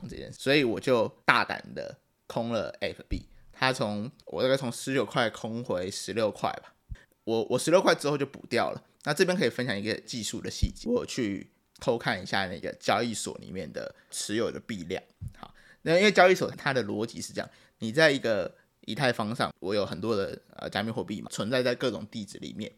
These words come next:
我要开一间交易所，给人家交易法币跟加密货币，那人家怎么相信你有呢？我就得去在以太坊上买进来。买完之后，我开了一间交易所，说：“哎，我有 Ape 币，你们可以跟我交易。”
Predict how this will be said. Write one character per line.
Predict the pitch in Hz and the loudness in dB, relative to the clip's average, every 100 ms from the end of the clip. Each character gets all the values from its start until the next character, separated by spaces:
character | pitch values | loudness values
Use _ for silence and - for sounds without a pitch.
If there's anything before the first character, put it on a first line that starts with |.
| _ | _
我 | 120 | 4
要 | 139 | 4
开 | - 147 | 4 2
一 | |
间 | 139 139 | 2 0
交 | 127 127 | 2 2
易 | |
所， | 107 85 | 0 -4
给 | 107 95 | -2 0
人 | 104 | 2
家 | 117 | 2
交 | 120 127 110 | 2 2 0
易 | 117 | 0
法 | 101 - - | -4 -6 -8
币 | - 104 | -8 -8
跟 | - 90 92 131 147 | -6 -6 -6 -10 -8
加 | 95 | -6
密 | 95 | -6
货 | 92 | -8
币， | 82 - - _ | -10 -14 -20 _
那 | 147 | 2
人 | 151 | 4
家 | 160 | 6
怎 | 165 | 4
么 | 101 | 2
相 | - 131 143 | -2 -2 -2
信 | - 113 | -4 -4
你 | 101 104 | -6 -2
有 | 123 - 65 | -2 -2 -6
呢？ | 104 - - _ | -8 -8 -14 _
我 | - 82 | -10 -4
就 | 120 113 | 0 0
得 | - 50 - | -2 -6 -10
去 | - 113 90 - - | -6 -4 -4 -6 0
在 | 123 | 0
以 | 98 | 0
太 | 113 107 | -2 -2
坊 | 107 | -4
上 | 107 95 | -4 -6
买 | 87 - | -10 -10
进 | 101 | -10
来。 | - - _ _ _ | -10 -14 _ _ _
买 | - | 0
完 | 117 120 | 2 4
之 | 165 | 6
后， | 127 | 6
我 | |
开 | 98 127 | 4 2
了 | 117 | 2
一 | 107 | 2
间 | 107 107 117 | 0 -2 0
交 | 107 98 | 0 0
易 | 104 | -2
所， | - - - | -8 -12 -8
说 | - 104 | 0 6
：“哎， | 196 | 10
我 | 226 190 | 10 10
有 | - | 8
Ape | 117 - | 4 -2
币， | - - _ _ _ - | -12 -14 _ _ _ -10
你 | |
们 | 98 | -8
可 | 104 | -4
以 | 101 | -4
跟 | 98 | -4
我 | 71 | -8
交 | - | -4
易。” | 62 | -6